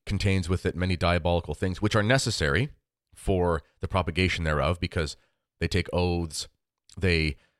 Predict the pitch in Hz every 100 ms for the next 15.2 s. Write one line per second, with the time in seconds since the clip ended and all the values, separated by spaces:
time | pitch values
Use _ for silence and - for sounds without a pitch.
0 | - 90 85 87 107 95 95 95 85 82
1 | 98 85 85 80 95 107 98 87 85 87
2 | 87 - 90 85 85 - 85 85 92 76
3 | 78 92 87 80 - 90 87 87 80 82
4 | 76 85 80 82 73 73 92 - 82 78
5 | _ _ - 101 87 - 90 80 76 85
6 | 82 - 90 - 76 95 92 82 80 87
7 | 76 - 117 90 82 80 78 - 92 -
8 | 82 73 _ _ _ _ _ _ _ _
9 | _ _ _ - 107 80 - - 92 92
10 | 76 - - _ _ _ _ - 80 71
11 | 67 62 _ _ _ _ _ _ _ _
12 | _ 85 78 78 71 71 73 64 62 67
13 | 69 - - 67 71 76 78 87 78 -
14 | 104 - 76 71 69 - 69 67 87 110
15 | 80